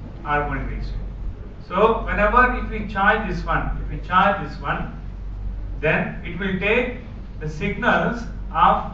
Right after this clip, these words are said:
harmonic signals of this, uh, charging time. These harmonics are feeding to this harmonic restraining relay. Once it is sensing that harmonics are present, it can think that it is of what?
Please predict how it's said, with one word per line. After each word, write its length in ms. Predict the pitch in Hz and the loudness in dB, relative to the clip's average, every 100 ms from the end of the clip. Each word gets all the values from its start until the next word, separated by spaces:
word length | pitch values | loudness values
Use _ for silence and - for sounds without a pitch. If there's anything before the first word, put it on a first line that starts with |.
| - | 6
harmonic 580 | - - 233 220 214 | 6 6 4 2 2
signals 540 | - 180 175 185 185 180 | -2 -4 -2 0 0 0
of 280 | 170 160 160 | 4 4 2
this, 200 | 165 - | -4 -2
uh, 400 | 151 120 - - - - - - - | 0 0 -2 -4 -8 -6 -6 -6 0
charging 480 | 156 160 160 160 151 | 4 4 4 0 -2
time. 320 | 160 - - | 0 0 -2
These 240 | 151 190 196 | -4 -4 -2
harmonics 640 | 151 147 151 151 156 - | 0 0 0 -2 -4 0
are 240 | 156 131 147 | 0 -2 -4
feeding 360 | 151 160 160 | -2 -2 -2
to 80 | 156 | -6
this 200 | 147 151 | -6 -6
harmonic 520 | 143 139 139 143 139 | -4 -4 -2 -4 -6
restraining 460 | 131 123 131 127 123 | -6 -6 -8 -8 -8
relay. 400 | 117 151 - - - - - - - | -2 0 0 -2 -6 -6 -8 -8 -2
Once 280 | 160 - 240 | 0 0 -2
it 100 | 233 | -2
is 180 | 220 202 | -2 -4
sensing 540 | 202 202 240 277 262 | -2 -2 -2 -2 0
that 220 | 202 190 | 0 0
harmonics 600 | 180 165 170 175 156 - | 0 2 2 0 -2 -2
are 160 | - - | -2 -2
present, 480 | 135 139 214 226 - - - - - | -4 -2 0 -2 -6 -8 -8 -8 -8
it 140 | - | -6
can 240 | 175 175 175 | -4 -4 -2
think 220 | 196 202 | -4 0
that 280 | 220 220 156 | 0 -2 -6
it 80 | |
is 180 | 156 165 | -4 -2
of 260 | 170 175 175 | 0 0 0
what? 300 | 208 - - | 0 0 -4